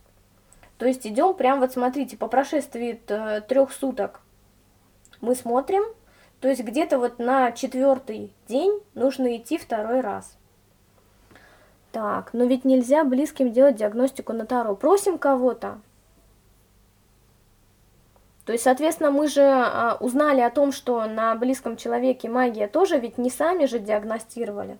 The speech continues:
Можем просить кого-то из, э, там, знакомых тарологов, кто, например, не знает близко этого человека. Ну, в конце концов, мне пришлите, не знаю, там.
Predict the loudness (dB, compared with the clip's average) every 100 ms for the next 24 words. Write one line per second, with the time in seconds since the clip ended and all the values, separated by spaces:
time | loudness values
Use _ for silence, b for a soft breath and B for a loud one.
0 | _ b b b b _ -2 2 2 2
1 | -2 -2 -8 0 0 2 -2 0 -2 -2
2 | -6 -6 -6 -8 -10 -8 -8 -8 -8 -8
3 | -8 -14 _ -20 -12 -2 -2 2 0 0
4 | -4 -6 -2 0 0 -4 -10 _ b -20
5 | 0 2 2 0 0 4 4 2 -2 0
6 | 4 2 2 0 0 0 -4 -8 -8 -10
7 | -8 -12 -12 -12 -10 -10 -10 -12 -12 -2
8 | 0 0 -2 -2 -2 -4 -4 0 0 0
9 | -6 -6 -14 -12 -10 -10 -12 -12 -12 -14
10 | -18